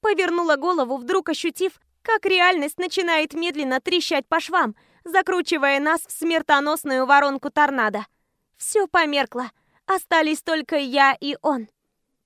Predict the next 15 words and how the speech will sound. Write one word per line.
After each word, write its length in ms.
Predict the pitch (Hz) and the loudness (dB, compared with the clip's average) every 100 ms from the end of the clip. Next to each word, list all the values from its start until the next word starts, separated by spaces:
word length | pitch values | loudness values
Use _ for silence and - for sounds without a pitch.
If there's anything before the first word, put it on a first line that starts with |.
| _ | _
Алик 360 | 381 359 311 - | 2 2 2 0
подсел 460 | 339 320 - 311 277 | 0 0 0 0 2
рядом, 420 | 302 320 240 220 _ _ _ | 2 2 0 -4 _ _ _
прожигая 580 | - 403 320 302 330 302 | 0 2 2 2 4 4
меня 300 | 294 294 285 | 2 0 0
блестящими 760 | 269 311 - 339 339 - 262 269 | 0 -4 -2 0 0 -2 -4 -4
чёрными 580 | - 320 277 277 294 302 | -2 0 0 0 -2 -2
углями. 480 | 339 247 226 220 - _ _ _ _ _ - | -4 -2 -4 -4 -8 _ _ _ _ _ -10
Его 360 | 370 381 349 330 | 0 2 2 2
зрачки 480 | 294 302 - 349 | 2 0 -2 -2
стали 320 | 349 311 294 285 | -2 2 4 6
огромными, 680 | 285 285 339 302 233 233 | 4 2 0 0 0 -2
полностью 600 | 240 359 320 262 262 330 | -4 -2 -2 -2 -4 -4
поглотив 520 | 302 277 269 269 294 - | -4 0 0 0 -4 0
радужку. 520 | 269 226 - - | 0 0 -6 -12